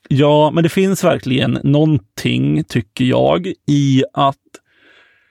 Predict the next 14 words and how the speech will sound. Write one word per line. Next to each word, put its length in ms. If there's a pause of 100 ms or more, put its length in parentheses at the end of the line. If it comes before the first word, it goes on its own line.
(460)
inte 1300
tänka 480
så 100
jävla 500
mycket 480
på 180
vad 180
andra 380
tycker 460
och 100
tänker 440
om 220
en 180
själv. 240